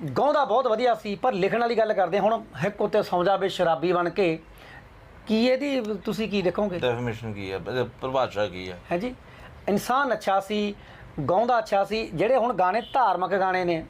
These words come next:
Speaker 1: ਉਹ ਚਮਕੀਲਾ ਜੀ ਨੇ ਨਹੀਂ ਸੀ, ਥੋੜ੍ਹੇ ਜਿਹੇ ਗਾਣੇ ਲਿਖੇ ਸੀ। "ਸਾਥੋਂ ਬਾਬਾ ਖੋਹ ਲਿਆ ਤੇਰਾ ਨਨਕਾਣਾ", ਕਰਨੈਲ ਸੀ ਵੀ ਇਹਦਾ। "ਤਾਰਿਆਂ ਦੀ ਲੋਏ ਲੋਏ ਤੁਰਦੇ ਮੜਕ ਨਾਲ"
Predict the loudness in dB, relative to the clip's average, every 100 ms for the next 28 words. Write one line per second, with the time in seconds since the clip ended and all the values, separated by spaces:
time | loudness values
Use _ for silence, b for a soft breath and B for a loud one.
0 | -4 -2 -2 -2 0 0 0 0 0 0
1 | -2 -4 -6 -12 B B -20 -6 0 2
2 | 2 0 0 0 0 0 -4 -8 B B
3 | -6 -2 0 0 2 2 2 0 2 4
4 | 4 4 4 4 2 0 2 2 2 0
5 | 2 0 0 0 2 2 2 0 -10 B
6 | B B -8 0 0 2 0 0 2 4
7 | 4 4 2 2 2 2 2 0 0 2
8 | 2 0